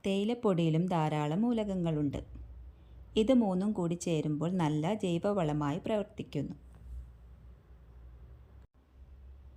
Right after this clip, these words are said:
മണ്ണിലൊഴിക്കുമ്പോൾ ജീവാണുക്കളുടെ പ്രവർത്തനം വർദ്ധിപ്പിക്കുകയും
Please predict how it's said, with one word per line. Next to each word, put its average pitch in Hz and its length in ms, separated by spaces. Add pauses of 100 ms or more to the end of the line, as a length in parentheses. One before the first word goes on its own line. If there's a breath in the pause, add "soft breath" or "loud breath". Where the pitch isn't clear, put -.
(540 soft breath)
മണ്ണിലൊഴിക്കുമ്പോൾ 175 880 (140)
ജീവാണുക്കളുടെ 185 800
പ്രവർത്തനം 165 520
വർദ്ധിപ്പിക്കുകയും 156 920